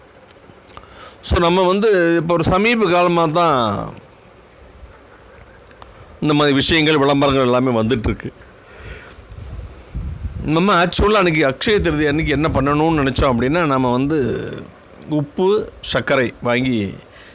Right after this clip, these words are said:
வீட்டில் வைக்கணும். முடிஞ்ச அளவுக்கு இல்லாதவங்களுக்கு வந்து நம்ம அவங்கவங்க தகுதிக்கு தகுந்த மாதிரி தானமும் தர்மமும் செய்யணும்.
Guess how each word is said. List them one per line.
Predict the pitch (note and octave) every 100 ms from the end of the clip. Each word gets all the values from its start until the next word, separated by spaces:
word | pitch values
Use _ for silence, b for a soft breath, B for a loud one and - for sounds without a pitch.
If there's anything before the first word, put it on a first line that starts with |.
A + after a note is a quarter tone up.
| B
வீட்டில் | C#3 C#3 B2+
வைக்கணும். | A2+ G#2 G#2+ C3 - - - - - - - - - - - B B B -
முடிஞ்ச | D3 E3 A#3 G3+
அளவுக்கு | E3+ E3+ F3 D#3+
இல்லாதவங்களுக்கு | D3+ G#3+ G#3+ F#3+ D#3+ C#3+ C3 A#2
வந்து | B2 D#3+
நம்ம | C3+ G#2+ G2 F#2+ - - - -
அவங்கவங்க | B2+ D3 F3 E3+ C#3
தகுதிக்கு | C3 D3 G3+ F#3+ D3+
தகுந்த | C3 B2+ A#2+
மாதிரி | B2 C#3+ G#2+
தானமும் | A#2 C#3 E3 E3 E3+
தர்மமும் | B2+ A#2+ C3 C3 A#2
செய்யணும். | A2+ G#2+ G#2